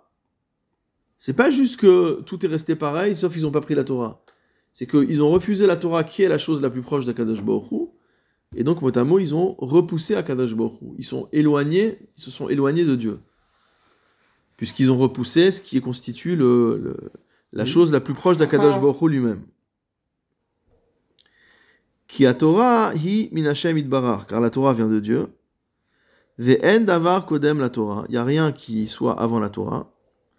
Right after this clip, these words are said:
Speaker 1: Vehi rishona ki haTorah ikrova elav yoter mikol,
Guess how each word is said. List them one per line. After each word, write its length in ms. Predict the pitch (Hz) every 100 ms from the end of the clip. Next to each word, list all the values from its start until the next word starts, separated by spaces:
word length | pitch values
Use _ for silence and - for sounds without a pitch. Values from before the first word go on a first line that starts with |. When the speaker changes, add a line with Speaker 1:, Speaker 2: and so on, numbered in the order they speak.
| _ _ _ _ _ -
Speaker 1:
Vehi 340 | 117 123 185
rishona 720 | 214 220 190 175 165 170 - _
ki 120 | -
haTorah 380 | 123 127 131 160
ikrova 440 | 139 - 123 127 127
elav 300 | 123 127 123
yoter 300 | 107 123 120
mikol, 480 | 107 101 127 196